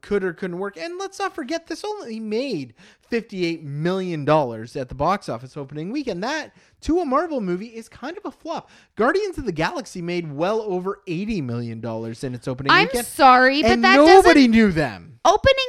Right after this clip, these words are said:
Speaker 2: at sixty million versus eighty million, opening weekend is not a flop. That is the opposite of a flop. This movie is currently at three hundred million worldwide.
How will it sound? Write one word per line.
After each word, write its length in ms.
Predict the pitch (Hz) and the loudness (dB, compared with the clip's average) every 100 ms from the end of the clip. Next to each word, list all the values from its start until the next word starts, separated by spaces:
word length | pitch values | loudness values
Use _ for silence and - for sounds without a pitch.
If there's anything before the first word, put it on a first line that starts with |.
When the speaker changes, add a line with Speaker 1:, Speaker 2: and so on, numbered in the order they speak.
| 453 | -6
Speaker 2:
at 100 | - | -6
sixty 680 | - - 359 - - 381 381 | -10 -6 -6 -6 -6 -4 -2
million 880 | 294 285 320 262 214 185 185 214 - _ - 190 | 0 0 0 2 0 0 -4 -6 -10 _ -20 -4
versus 500 | 190 - - 269 226 | 0 0 -4 -8 -6
eighty 340 | 269 285 302 | -4 0 0
million, 600 | 269 226 196 190 190 190 - _ _ _ | 0 0 0 -2 -2 -6 -10 _ _ _
opening 580 | - 320 370 392 415 403 | 0 0 0 -4 -6 -4
weekend 800 | 370 415 403 277 226 220 240 269 - _ _ _ - | -4 -4 0 2 2 0 -2 -4 -10 _ _ _ -10
is 160 | 294 | -6
not 360 | 285 302 302 - | 0 4 4 2
a 80 | 302 | -4
flop. 600 | - 262 202 160 - - - _ _ _ _ - | -8 0 0 0 -8 -20 -20 _ _ _ _ -6
That 140 | 320 | -4
is 200 | 339 254 | -4 -6
the 160 | 339 330 | -8 0
opposite 540 | - 302 294 311 320 269 | 4 4 2 -6 -4 0
of 140 | 269 | 0
a 100 | 277 | 0
flop. 600 | - 269 294 320 277 - - - _ | -4 -8 0 4 4 2 -8 -20 _
This 240 | 403 427 | -8 -8
movie 240 | 370 392 415 427 349 | -8 -4 -4 -4 -6
is 220 | 349 330 | -6 -8
currently 520 | - 311 381 392 403 440 - | -10 -6 -6 -6 -8 -8 -4
at 260 | 277 269 _ | -4 -4 _
three 320 | - 330 359 403 | -10 -6 -2 -2
hundred 500 | 339 339 339 359 311 | -2 -6 -6 -8 -8
million 580 | 285 294 320 330 320 | -6 -4 -4 -4 -6
worldwide. 720 | 285 294 302 247 233 262 370 | -2 -2 -2 -2 2 2 0